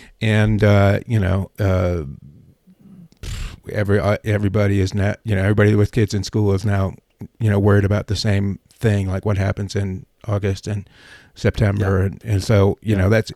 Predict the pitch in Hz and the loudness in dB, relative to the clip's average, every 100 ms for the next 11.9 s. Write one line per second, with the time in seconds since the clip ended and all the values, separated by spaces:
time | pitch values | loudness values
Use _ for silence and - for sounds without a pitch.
0 | - - - 117 104 - 117 104 104 - | -12 -2 2 2 0 0 4 4 2 -2
1 | - - - - _ _ _ _ 110 104 | -16 -20 -20 -20 _ _ _ _ 0 2
2 | 107 107 104 104 110 110 110 - 165 151 | 4 4 4 4 4 6 4 4 4 4
3 | 143 127 117 - - 123 - 123 117 113 | 4 4 4 2 2 2 2 2 2 2
4 | 101 107 101 107 101 - 98 101 - - | 0 0 0 0 -2 -2 -2 -2 -4 -12
5 | _ - 113 98 98 101 92 113 101 98 | _ -8 -4 -2 0 0 -2 -2 0 0
6 | 98 101 98 98 107 - 98 95 98 90 | -2 -2 -2 -2 -4 -2 0 0 0 -4
7 | - 101 101 95 - 104 98 107 101 107 | -6 -2 -2 0 -2 0 -2 -2 -4 -6
8 | _ - _ - 101 98 101 - 92 90 | _ -20 _ -6 2 2 2 2 0 0
9 | - - _ _ - 107 - 101 95 95 | -6 -14 _ _ -4 -2 4 4 4 2
10 | - _ _ 110 90 90 - 113 107 101 | -4 _ _ 0 0 0 0 0 2 2
11 | 98 95 92 95 95 98 95 98 95 | 2 0 0 0 0 0 2 2 0